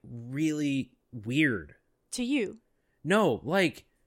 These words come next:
Speaker 1: he's a guest in their house and not speaking or answering her questions.
Speaker 2: She didn't ask any questions.
Speaker 1: She asked a bunch of questions. He answered them with one word. What do you do?
Speaker 2: Well, he
Speaker 1: Drive.
Speaker 2: answered them.
Speaker 1: Oh, what? Like limos? No.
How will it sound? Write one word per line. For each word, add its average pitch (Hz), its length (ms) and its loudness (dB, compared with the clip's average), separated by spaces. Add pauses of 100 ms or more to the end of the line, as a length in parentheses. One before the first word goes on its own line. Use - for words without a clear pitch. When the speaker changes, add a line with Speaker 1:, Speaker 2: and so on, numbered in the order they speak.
(140)
Speaker 1:
he's 202 280 -2
a 208 80 6
guest 175 400 2
in 175 100 -2
their 151 140 -2
house 165 380 0
and 135 180 -4
not 165 240 -2
speaking 170 520 -4
or 131 160 -2
answering 143 580 -4
her 123 120 -4
questions. - 840 -6 (180)
Speaker 2:
She - 140 -12
didn't 349 180 2
ask 381 260 4
any 214 140 -2
questions. 185 480 -6
Speaker 1:
She 302 180 0
asked 262 240 0
a 262 60 0
bunch 240 300 0
of 233 80 -2
questions. 139 460 -2
He 180 120 -2
answered 185 320 -4
them 185 120 -4
with 185 120 -6
one 185 260 -6
word. 135 400 2
What 160 140 4
do 190 60 2
you 185 120 0
do? 180 260 4
Speaker 2:
Well, 208 140 0
he 214 120 -6
Speaker 1:
Drive. 208 280 6
Speaker 2:
answered 82 140 0
them. 190 200 -8 (1700)
Speaker 1:
Oh, 151 120 4
what? 156 360 6
Like 135 220 2
limos? 170 640 0 (760)
No. 113 600 0